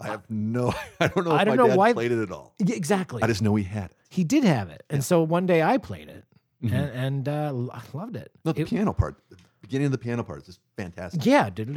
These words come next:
Speaker 2: yeah, yeah, yeah, yeah. You know, and by that time, I think Billy Joel was already on my radar because he'd put out Still Rock and Roll to Me and You May Be
Speaker 1: Mm-hmm.
Speaker 2: Right. It was that record, Glass Houses,
Speaker 1: Mm-hmm.
Speaker 2: which, I don't know, you can't beat that as
Speaker 1: And
Speaker 2: far
Speaker 1: he
Speaker 2: as
Speaker 1: had
Speaker 2: Billy Joel
Speaker 1: great
Speaker 2: goes.
Speaker 1: M T V videos, so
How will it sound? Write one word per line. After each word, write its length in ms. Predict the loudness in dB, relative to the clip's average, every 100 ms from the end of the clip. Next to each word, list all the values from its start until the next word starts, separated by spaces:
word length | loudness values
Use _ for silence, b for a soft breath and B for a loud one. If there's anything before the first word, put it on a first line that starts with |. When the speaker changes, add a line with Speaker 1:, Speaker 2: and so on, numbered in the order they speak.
| -6
Speaker 2:
yeah, 220 | -6 -6
yeah, 120 | -8
yeah, 80 | -8 -10
yeah. 120 | -12 -14 _
You 80 | 0
know, 100 | 2
and 180 | 2 4
by 120 | 4
that 200 | 4 2
time, 260 | 0 -2 0
I 80 | -2
think 240 | -2 2
Billy 200 | 2 2
Joel 420 | 0 0 2 0
was 360 | 0 -2 -2 -8 -6
already 380 | -2 0 0 0
on 200 | 0 0
my 120 | 0
radar 520 | 0 0 0 -2 -4
because 300 | -6 -6 -6
he'd 180 | -6 -6
put 140 | -6
out 240 | -6 -8 -12 b b b b b b
Still 260 | -8 0 2
Rock 220 | 2 0
and 80 | 0
Roll 140 | 0 0
to 60 |
Me 420 | 2 4 4 4
and 300 | 2 0 -2
You 100 | -2
May 120 | 0 0
Be 100 | 0
Speaker 1:
Mm-hmm. 80 | 2
Speaker 2:
Right. 260 | 2 2
It 40 | 0
was 140 | -2
that 180 | -2 -4
record, 340 | -6 -8 -10 -6
Glass 280 | -4 -4 -6
Houses, 580 | -6 -6 -10 -10 -12 -14 b b
Speaker 1:
Mm-hmm. 160 | -4 -2 -2
Speaker 2:
which, 240 | -2 -4 -16 _ -20
I 60 | -12
don't 80 | -12
know, 80 | -12 _ -18
you 120 | -8
can't 200 | -4 -4
beat 200 | -4 -4
that 220 | -2 -2
as 100 | 4
Speaker 1:
And 100 | 4
Speaker 2:
far 80 | 6
Speaker 1:
he 100 | 4
Speaker 2:
as 80 | 4
Speaker 1:
had 80 | 2
Speaker 2:
Billy 0 |
Joel 100 | 0
Speaker 1:
great 140 | 2 0
Speaker 2:
goes. 240 | -6 -8 -4
Speaker 1:
M 160 | -4
T 260 | -4 -8 -8
V 400 | -6 -6 -8 -10
videos, 460 | -12 -14 -16 -18
so 300 | -14 -14 -14